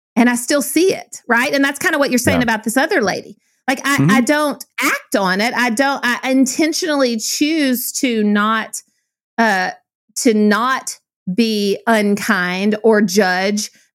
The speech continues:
Speaker 1: based on people's skin, but I wish I couldn't see it,
Speaker 2: Mm-hmm.
Speaker 1: um, which is a fascinating thing to think about.
Speaker 2: Yeah, I mean, li-, look, I, I'd be lying to you if I told you that even Indian people don't see color. Like,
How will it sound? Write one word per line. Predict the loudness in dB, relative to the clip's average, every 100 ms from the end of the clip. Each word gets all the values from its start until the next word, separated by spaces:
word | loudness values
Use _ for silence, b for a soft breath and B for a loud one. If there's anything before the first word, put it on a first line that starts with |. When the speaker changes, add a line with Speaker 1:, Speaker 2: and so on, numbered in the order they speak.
| -4
Speaker 1:
based | -2 0 -2 -2
on | 0 2
people's | 0 -2 -6
skin, | -4 0 2
but | 2
I | 2
wish | 4 4 2
I | -2
couldn't | -2 0 2 2
see | 2 0 0
it, | -4 -14 -20 _ _ _
Speaker 2:
Mm-hmm. | 0 2 0 -4 _ 0
Speaker 1:
um, | 2 2 0 2
which | 2
is | 2 0
a |
fascinating | -2 -4 -4 -2 0 0 0 0
thing | -2 -2
to |
think | -2 -2 0
about. | 0 -4 -12 -18 -20 _ _ _ _
Speaker 2:
Yeah, | -10 -4
I | 0
mean, | 0 0
li-, | 0 0
look, | -2 -2
I, | -2 -2
I'd | -4 -4
be | -4
lying | -2 -2 -6
to | -4
you | -4
if | -2
I | -4
told | -4 -4
you | -4
that | -4 -2
even | -2 -2 -4
Indian | -4 -6
people | -6 -8 -6 -6
don't | -6
see | -6 -4
color. | -4 -4 -4
Like, | -6